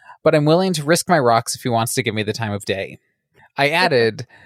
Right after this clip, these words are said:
I came clean, clean about my past with Friday, and he didn't balk or ask me to leave the crew. I feel like he has a lot to teach me about caring for other people.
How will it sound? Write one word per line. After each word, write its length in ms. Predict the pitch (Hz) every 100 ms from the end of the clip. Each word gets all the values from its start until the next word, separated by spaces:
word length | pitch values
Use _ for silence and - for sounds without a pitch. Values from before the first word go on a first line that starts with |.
| - - -
I 100 | 160
came 200 | 190 170
clean, 420 | - 202 214 156
clean 260 | - 180 185
about 220 | 165 151
my 100 | 147
past 360 | 131 131 127
with 120 | 143 -
Friday, 440 | 110 104 104 92
and 120 | 113
he 80 | 123
didn't 300 | 123 110 104
balk 340 | 117 139 - -
or 160 | 139
ask 240 | 123 123 -
me 100 | 127
to 80 | 117
leave 240 | 104 101
the 80 | -
crew. 440 | - 104 101 - - _ - - - -
I 60 |
feel 180 | 139 185
like 140 | 226 233
he 100 | 196
has 140 | 175
a 40 |
lot 200 | 143 120
to 100 | 135
teach 300 | 127 123 -
me 120 | 120 110
about 280 | 107 101
caring 440 | - 123 110 110 107
for 160 | 117
other 200 | 107 101
people. 460 | - 98 - -